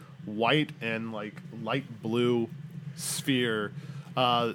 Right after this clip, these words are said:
that when it bursts in the air, sort of, like, just rains down, um, like, this,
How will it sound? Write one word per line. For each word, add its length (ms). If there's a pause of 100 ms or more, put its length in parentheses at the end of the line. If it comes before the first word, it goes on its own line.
that 220
when 140
it 180
bursts 320
in 60
the 180
air, 260
sort 240
of, 140
like, 240
just 260
rains 460
down, 580 (540)
um, 640 (920)
like, 280
this, 400